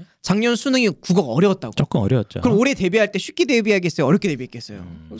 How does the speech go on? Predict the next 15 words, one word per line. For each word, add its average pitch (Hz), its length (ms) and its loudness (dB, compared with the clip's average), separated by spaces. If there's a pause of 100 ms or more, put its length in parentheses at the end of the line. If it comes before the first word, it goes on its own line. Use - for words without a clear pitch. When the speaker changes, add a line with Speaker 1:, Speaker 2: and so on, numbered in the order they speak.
Speaker 1:
별로 247 180 4
어렵게 151 240 0
대비했다고요. 147 600 -12
Speaker 2:
음. 80 160 -20 (240)
Speaker 1:
그러니까 180 460 0 (260)
그 180 120 0
친구들한테는 208 1080 2
이게 151 180 0
너무 151 460 2
꺼민 240 280 0
시험인데 165 540 -2 (120)
사실 - 300 -2
그 - 120 -4
친구들도 196 420 -6
피해자예요. 123 560 -2